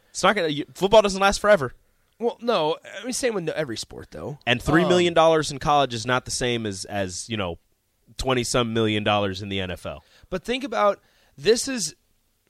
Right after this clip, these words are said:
Speaker 2: here's the thing. With Jordan Addison, this three million dollar N I L package, think about the added stuff that he'll get on top of it.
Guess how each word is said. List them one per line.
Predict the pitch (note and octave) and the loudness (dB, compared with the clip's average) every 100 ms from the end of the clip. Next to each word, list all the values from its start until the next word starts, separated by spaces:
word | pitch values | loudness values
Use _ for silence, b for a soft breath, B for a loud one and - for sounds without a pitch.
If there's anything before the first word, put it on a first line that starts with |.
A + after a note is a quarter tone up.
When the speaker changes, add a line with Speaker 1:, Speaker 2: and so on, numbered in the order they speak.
| _ _ _ - | _ _ _ -14
Speaker 2:
here's | E3+ F3 | -10 -10
the | C3 | -12
thing. | A2+ G2+ | -16 -10
With | A2 C3 | -8 -2
Jordan | G3+ A#3 | 2 2
Addison, | E3 D3+ - D3+ | 2 0 0 -2
this | C#3+ C3+ | -2 -4
three | - F3 | -2 0
million | D#3+ D#3 D3 | 4 2 2
dollar | C3+ C3+ A#2+ A2+ | 2 4 4 0
N | A#2 | -2
I | A2+ | -2
L | G#2+ A#2 | -2 -2
package, | B2+ B2 A#2+ C3+ C3 - _ _ _ _ _ _ _ _ _ - | -2 -4 -2 -4 -4 -10 _ _ _ _ _ _ _ _ _ -14
think | - C#4 | -6 -2
about | C#4+ C#4+ | 0 -2
the | G3+ - | -4 -6
added | D3+ E3 E3 D3+ B2+ - _ _ _ B B B B | -2 -2 0 -2 -6 -12 _ _ _ B B B B
stuff | - - F3 D3 | -10 -2 0 0
that | - C#3 | -2 -2
he'll | C3+ D3+ | 0 -2
get | C#3+ | -2
on | C3+ A#2 | -2 -4
top | - A2 G#2 | -6 -6 -8
of | F#2+ | -12
it. | F#2+ - | -16 -16